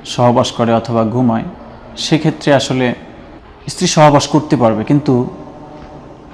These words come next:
আসলে হাদিসের মধ্যে, এক লম্বা হাদিসের মধ্যে আসছে, "ফাল্লাহু আহাক্কুম আইয়াস্তাহিয়া মিনহু মিনান নাস", যে সবচেয়ে বেশি লজ্জা পাওয়ার কথা তো আল্লাহ তাআলাকে। যদিও আল্লাহ তাআলা সর্বসময়ই দেখবেন, তারপরেও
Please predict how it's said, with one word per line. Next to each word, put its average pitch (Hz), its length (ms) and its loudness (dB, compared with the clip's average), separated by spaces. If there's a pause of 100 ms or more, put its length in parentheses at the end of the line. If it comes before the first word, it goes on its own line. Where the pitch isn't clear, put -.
আসলে 127 440 2
হাদিসের 127 380 0
মধ্যে, 120 400 2 (480)
এক 123 180 -2
লম্বা 139 280 4
হাদিসের 131 300 0
মধ্যে 123 220 2
আসছে, 113 220 -2
"ফাল্লাহু 135 500 4
আহাক্কুম 120 500 -4 (1600)
আইয়াস্তাহিয়া 139 800 2
মিনহু 127 300 0
মিনান 113 260 4
নাস", 110 380 -2
যে 117 260 -4
সবচেয়ে 139 440 -2
বেশি 139 180 4
লজ্জা 143 300 4
পাওয়ার 127 200 4
কথা 120 200 -2
তো 123 180 0
আল্লাহ 123 280 2
তাআলাকে। 135 400 0 (1300)
যদিও 143 280 6
আল্লাহ 180 200 8
তাআলা 165 180 4
সর্বসময়ই 165 540 4
দেখবেন, 123 420 2
তারপরেও 175 420 2